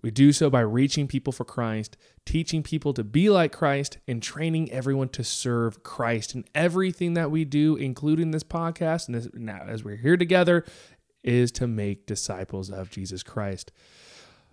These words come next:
Well, Compass, we continued our series, um,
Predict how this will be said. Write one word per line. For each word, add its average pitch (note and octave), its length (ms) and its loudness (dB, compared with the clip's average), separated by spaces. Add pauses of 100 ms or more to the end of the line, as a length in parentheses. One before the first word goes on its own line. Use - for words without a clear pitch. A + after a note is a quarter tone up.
(160)
Well, D3+ 180 8
Compass, E3+ 480 2
we E3 140 2
continued F3 720 2
our C3+ 240 2
series, F3 840 2
um, G2 420 -8